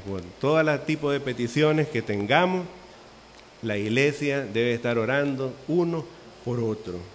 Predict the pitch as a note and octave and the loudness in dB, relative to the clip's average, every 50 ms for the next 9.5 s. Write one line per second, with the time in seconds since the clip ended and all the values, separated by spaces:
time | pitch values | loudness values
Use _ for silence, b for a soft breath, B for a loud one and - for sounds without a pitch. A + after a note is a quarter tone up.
0 | - - A#2 A#2+ A#2+ A#2+ A#2+ A#2+ A2+ A2+ - - A2+ A#2+ A#2 A#2+ - B2+ A#2+ A#2 | -10 -4 -2 -2 -2 -4 -4 -4 -4 -4 -4 -4 -4 -4 -4 -2 -2 -2 -2 0
1 | A#2 B2 A#2 A2+ - A2 G#2+ G#2 G#2 G#2 G#2 G2 - G#2 A2+ B2+ C3 B2+ A2+ F#2 | 0 -2 -4 0 0 2 2 4 2 2 0 -4 -4 -4 -4 -2 -2 -4 -4 -6
2 | E2 E2 E2 F2+ G2+ A2 A2 - B B B B B B - - B2+ C3 C3 C3+ | -8 -8 -10 -10 -10 -10 -10 -12 B B B B B B -2 2 4 4 4 4
3 | C3+ C3+ C#3+ C3+ C3+ C#3 C#3 C#3+ C#3+ C#3 C#3 B2+ - C3 C3 C3 C3+ B2+ C3 C3 | 2 0 -2 -2 0 -2 0 0 0 0 -2 -4 -4 -4 -4 -4 -4 -4 -4 -2
4 | A#2+ A#2+ A#2 C3 C3 C3 C3 C3 - - C3+ B2+ B2+ - - D3 D#3+ E3 D#3+ D3+ | -2 0 0 0 0 -2 -2 -4 -4 -4 -4 -4 -4 -4 -2 0 2 2 2 2
5 | C#3 B2+ A#2+ G#2+ - - A2+ A2+ A2 - A#2 A2 - A#2+ A#2 A#2 A2+ - C#3 C#3+ | -2 -4 -8 -12 -10 -8 -8 -8 -6 -6 -6 -6 -4 -4 -4 -4 -2 -2 -2 0
6 | D3 C#3+ C#3+ C#3+ C#3+ C#3+ - C#3+ C3 C#3 C3+ C3 A#2+ A2 - - E3 E3+ D#3+ D#3+ | 2 2 2 0 0 -2 -2 -2 0 0 0 0 0 0 0 0 2 4 4 4
7 | D3 C3+ C3 A#2+ A#2 G#2+ - - D3+ E3+ E3+ D#3+ D#3+ D#3 C#3 A#2+ B2+ A#2+ A#2 A#2 | 2 2 2 0 0 -2 -2 0 0 2 4 4 2 2 0 -2 -2 -4 -2 -2
8 | A2+ A2 - D3 D#3+ E3 E3 D#3 D#3 D3+ C#3+ B2+ - - D3 D3+ D3+ D#3 D3+ D3 | -2 0 2 4 4 4 6 6 4 4 4 2 0 0 0 0 2 0 0 0
9 | C#3 C#3 E3 F3 F3+ F3 F3+ F3 E3 | -2 -2 -2 -4 -4 -4 -6 -6 -8